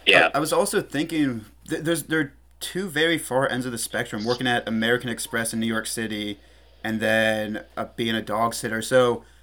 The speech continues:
Speaker 2: I think you could probably
Speaker 1: <laughs>
Speaker 2: tie
Speaker 1: Yeah.
Speaker 2: them in. If you shaved American Express, the emblem in the dog's hair, you could advertise at the same time.
Speaker 1: <laughs> Yes,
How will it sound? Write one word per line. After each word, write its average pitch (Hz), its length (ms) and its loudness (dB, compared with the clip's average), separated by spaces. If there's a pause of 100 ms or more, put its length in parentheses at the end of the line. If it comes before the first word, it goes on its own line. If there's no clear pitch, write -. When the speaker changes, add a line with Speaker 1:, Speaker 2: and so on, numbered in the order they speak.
(160)
Speaker 2:
I 135 80 -2
think 196 200 -2
you - 80 2
could 135 140 6
probably 156 320 6
Speaker 1:
<laughs> - 0 -
Speaker 2:
tie 120 260 0
Speaker 1:
Yeah. 139 60 6
Speaker 2:
them 135 160 2
in. 131 140 0
If 131 160 -2
you 127 80 2
shaved 143 640 0
American 127 440 2
Express, - 480 -2
the 123 180 -2
emblem 127 360 2
in 120 140 -2
the 127 80 4
dog's 120 360 0
hair, 120 220 4
you 131 140 2
could 123 240 -2
advertise 120 480 2
at 113 60 -8
the 107 60 -10
same 120 180 0
time. 123 280 0 (1000)
Speaker 1:
<laughs> - 80 4 (1400)
Yes, - 520 -6